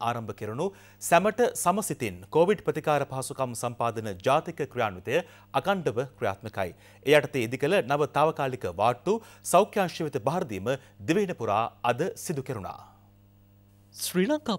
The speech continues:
Speaker 2: පොදු ජන පෙරමුණේ නිර්මාතෘ බැසිල් රාජපක්ෂ මහතාගේ සංකල්පයකට අනුවයි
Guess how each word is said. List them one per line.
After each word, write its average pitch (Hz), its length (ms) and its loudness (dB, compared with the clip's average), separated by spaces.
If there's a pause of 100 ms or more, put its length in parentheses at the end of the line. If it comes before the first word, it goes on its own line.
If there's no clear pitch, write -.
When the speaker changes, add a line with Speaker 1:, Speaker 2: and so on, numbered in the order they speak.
Speaker 2:
පොදු 170 220 2
ජන 185 200 0
පෙරමුණේ 143 460 -2
නිර්මාතෘ 147 440 -4 (140)
බැසිල් 170 320 0
රාජපක්ෂ 160 480 -4
මහතාගේ 139 480 -2
සංකල්පයකට 147 640 -2
අනුවයි 135 320 -2